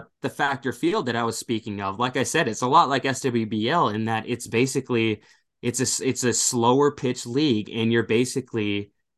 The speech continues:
like, you're pi-, like, you really gotta pitch, 'cause if you just throw balls over the plate, guys are good enough that they're gonna just yak home runs over the, over the fence all the time. So it's like, you really gotta, you really gotta pick your spots and, like,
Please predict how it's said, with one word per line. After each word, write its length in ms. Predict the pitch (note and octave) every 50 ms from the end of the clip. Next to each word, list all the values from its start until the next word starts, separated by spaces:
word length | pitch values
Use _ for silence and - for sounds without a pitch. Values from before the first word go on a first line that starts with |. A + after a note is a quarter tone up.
| _ _ _ _ _ -
like, 300 | A#2 A2+ G#2+ G2+ - - _ _ _ _ _ _ _ _ _ _ _ _ _ _ _ _ _ _ _ _ _ _ _ _ _ - -
you're 240 | C#3 A#2+ B2 A#2 -
pi-, 240 | - - - - - - - - -
like, 200 | C3 A#2+ A2 -
you 80 | C3+ C3
really 220 | C#3+ E3+ E3+ D3
gotta 220 | B2+ C#3 A#2+ A2+ A2+
pitch, 400 | - - - A3+ A3 - - -
'cause 160 | C3 A2 A2+
if 120 | C3 -
you 120 | D3+ D3 C#3
just 260 | D3+ D#3 C3+ - -
throw 220 | C#3 C#3 D3 D3
balls 320 | B2+ C#3 C#3+ C#3+ C3+ B2 D3
over 160 | B2+ B2 B2
the 80 | G#2+
plate, 420 | G#2+ - - F3 F#3+ F3+ C3+ - _ _ _ - A#2+ A2+
guys 340 | B2+ B2 C3+ D#3 D3 B2+
are 80 | C3+ A#2+
good 200 | G#2+ D3 E3+ F#3
enough 240 | E3+ C3+ B2 A2+ -
that 160 | A#2+ A2 A2
they're 120 | C3 C3+
gonna 180 | B2 C3+ C3 A#2+
just 200 | A2 A#2 A2 G#2
yak 320 | G#2+ A2 A#2 B2 B2+ B2
home 240 | - C3 A#2+ A2+ A#2+
runs 240 | D3 E3+ E3+ C#3+ B2
over 200 | B2 A2+ A2 A2
the, 120 | A2 G#2 - -
over 200 | G#2+ A2+ A2 A2+
the 80 | G#2+
fence 320 | G#2+ - D#3 E3+ F3 E3 A#2+
all 120 | G#2+ G#2
the 80 | G#2 G2
time. 240 | - G#2+ G2+ G2+
So 160 | F#2+ - A2 G#2+
it's 100 | - -
like, 160 | A2 G#2+ -
you 100 | A#2 A2
really 280 | A2+ C#3+ D3 C#3+ C#3
gotta, 380 | B2+ C#3 C3 B2+ B2 A#2 A2+ - - _ _ _ _ _ _
you 120 | - C#3+ E3+
really 220 | G3 G#3 F3+ D3
gotta 220 | B2 C3 A#2 G#2+
pick 300 | - - D#3+ E3+ D#3+ -
your 80 | C3 A#2+
spots 500 | - - - - A#2+ C3+ D#3+ F3 E3+ -
and, 140 | C3+ A2+ G#2+
like, 240 | G#2+ G#2+ G2 -